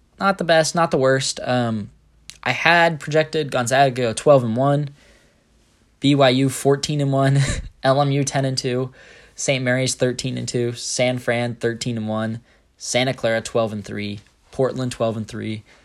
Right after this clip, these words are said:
Pacific seven and seven, San Diego seven and six, and Pepperdine four and eleven. That was the order.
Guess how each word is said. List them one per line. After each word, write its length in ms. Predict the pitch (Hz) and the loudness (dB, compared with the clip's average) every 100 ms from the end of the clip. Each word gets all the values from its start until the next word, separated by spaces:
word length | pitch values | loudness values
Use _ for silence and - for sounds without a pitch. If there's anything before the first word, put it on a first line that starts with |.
| _ _ _ | _ _ _
Pacific 440 | - - 139 139 139 | -10 -4 -2 -2 0
seven 260 | 120 120 | 0 0
and 80 | 113 | -4
seven, 460 | - 104 110 107 - - | -2 -2 -4 -10 -14 -12
San 280 | - 123 127 | -6 -2 0
Diego 200 | 120 110 | -2 -2
seven 280 | - 110 | -4 -6
and 80 | 104 | -6
six, 300 | - 104 - | -8 -10 -10
and 160 | - - | -12 -10
Pepperdine 340 | 107 98 92 | -10 -10 -14
four 160 | - 98 | -12 -14
and 80 | 87 | -12
eleven. 360 | 73 67 69 - - - - - - _ _ _ _ _ _ _ _ - | -14 -16 -18 -20 -20 -20 -20 -20 -20 _ _ _ _ _ _ _ _ 0
That 200 | 156 175 | 6 8
was 160 | 208 202 | 6 6
the 120 | 175 | 4
order. 440 | 151 156 160 170 | 4 4 2 -2